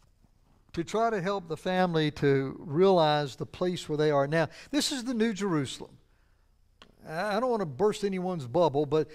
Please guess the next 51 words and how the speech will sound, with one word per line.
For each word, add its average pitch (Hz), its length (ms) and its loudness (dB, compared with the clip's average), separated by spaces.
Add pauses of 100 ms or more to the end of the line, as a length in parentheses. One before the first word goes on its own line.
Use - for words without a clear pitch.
(280)
uh, - 40 -18 (1600)
our 240 180 2
loved 247 240 6
ones 214 180 -2
that 190 60 -4
have 165 100 -8
gone 202 180 0
on 202 100 -2
before 180 300 0
may 247 240 -2
not 269 220 0
be 214 100 -4
walking 196 460 0
on 165 100 -4
streets 190 400 -6
of 151 140 -8
gold. 135 580 0 (580)
It 165 80 -20
may 160 160 -8
be 147 160 -6
silver 151 640 -2
or 127 60 -4
brass. 156 480 0
<laughs> 143 40 -10
I 165 220 2
don't 196 140 0
know. 208 160 2 (160)
I 294 100 8
don't 330 80 2
know 285 80 2
what 302 140 0
they're 202 80 4
walking 175 360 2
on 151 140 -2
exactly. 139 420 -2 (260)
This 302 220 0
is 269 140 -6
the 233 140 -4
New 226 300 -2
Jerusalem. 196 720 -4
This 233 220 -6
is 196 140 -12
the 190 100 -4
new 214 240 -4
heaven 202 320 -2
and 170 120 -6
the 170 60 -6
new 190 240 -4
earth 185 220 -4
that 151 160 -10
comes 180 380 -2